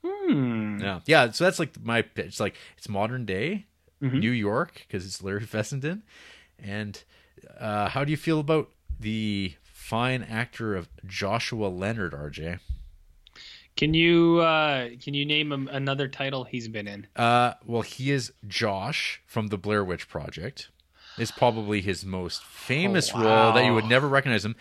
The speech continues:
Speaker 2: But he was also, uh, probably his most recent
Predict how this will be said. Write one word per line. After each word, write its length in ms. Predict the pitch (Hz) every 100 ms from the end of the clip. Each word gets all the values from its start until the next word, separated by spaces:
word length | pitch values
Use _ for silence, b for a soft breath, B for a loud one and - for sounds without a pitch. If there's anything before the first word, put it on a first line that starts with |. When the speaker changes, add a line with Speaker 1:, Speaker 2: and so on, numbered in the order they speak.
| B B B
Speaker 2:
But 140 | - 120
he 80 | 127
was 100 | 113
also, 600 | 135 208 - 127 110 101
uh, 180 | 92 87
probably 460 | - 175 180 135
his 160 | 107 101
most 320 | 131 - -
recent 680 | 98 135 - 110 90 -